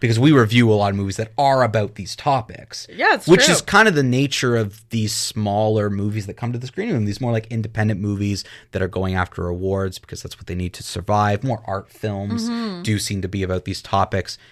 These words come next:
Speaker 1: And I think that's probably because of, of expression. Like, people have a hard time expressing certain aspects of life, and I think they're trying to find, like, through film's a good medium to do that.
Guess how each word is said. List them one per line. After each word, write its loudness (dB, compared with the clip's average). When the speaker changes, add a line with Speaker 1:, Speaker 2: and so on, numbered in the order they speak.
Speaker 1:
And 4
I 4
think 0
that's -4
probably 6
because 2
of, 0
of -2
expression. -8
Like, -4
people -2
have -4
a -2
hard -2
time -4
expressing -4
certain -6
aspects -8
of -8
life, -2
and -4
I -2
think -4
they're -2
trying -6
to -12
find, -6
like, -4
through -6
film's -4
a -4
good -8
medium -8
to -18
do -8
that. -6